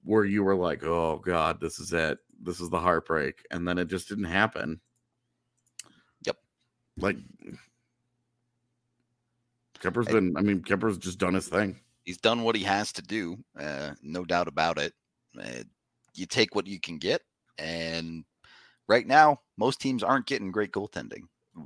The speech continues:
Speaker 2: one way or another. Granted, we're only two games in. There's plenty of time for, for series to settle in. But I am
Speaker 1: Yeah.
Speaker 2: curious, what did you think of the, uh, the Shesterkin play?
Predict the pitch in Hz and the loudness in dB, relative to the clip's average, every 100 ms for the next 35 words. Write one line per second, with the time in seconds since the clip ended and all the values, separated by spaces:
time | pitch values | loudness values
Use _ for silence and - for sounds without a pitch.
0 | 80 87 101 95 95 90 85 76 - 180 | -10 0 0 2 0 0 -2 -2 2 4
1 | 196 165 151 156 127 - 107 95 82 - | 4 2 4 4 2 0 0 0 -2 -8
2 | 67 - _ _ - 101 - 135 123 113 | -10 -14 _ _ -10 -8 0 2 4 0
3 | - 95 90 - 87 76 - 87 92 87 | 2 2 0 -4 -10 -10 -8 -6 -6 -6
4 | 82 - 80 87 82 71 69 107 - 104 | -8 -8 -4 -2 -2 -4 -8 -2 4 6
5 | 170 190 127 139 113 87 87 - - - | 6 4 2 2 2 0 -2 -8 -18 -20
6 | - - - 175 196 202 - 196 180 190 | -20 -6 4 4 4 -2 0 -2 2 2
7 | 185 185 190 190 190 190 190 185 180 185 | 2 -2 -4 0 4 6 8 6 4 0
8 | - - 185 190 - 107 80 60 | -2 -2 -2 -2 -4 -4 -4 -4